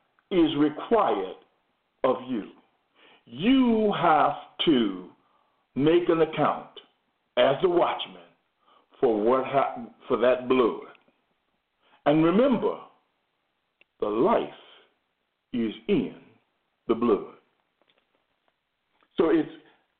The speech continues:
he's saying here, what happens to you, now Paul, go back to Paul in Acts twenty.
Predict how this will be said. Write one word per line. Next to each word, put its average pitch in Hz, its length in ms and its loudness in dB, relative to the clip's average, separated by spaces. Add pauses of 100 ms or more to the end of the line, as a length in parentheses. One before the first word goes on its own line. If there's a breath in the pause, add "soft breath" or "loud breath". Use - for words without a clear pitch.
(140)
he's 147 300 -4
saying 160 360 2
here, 104 300 0 (840)
what 131 120 0
happens 165 420 -2 (120)
to 120 80 -6
you, 113 400 -2 (380)
now 117 100 -6
Paul, - 280 -2
go 165 100 2
back 156 180 -2
to - 60 -18
Paul - 360 -4 (760)
in 123 120 -2
Acts 127 220 -4 (120)
twenty. 110 220 -8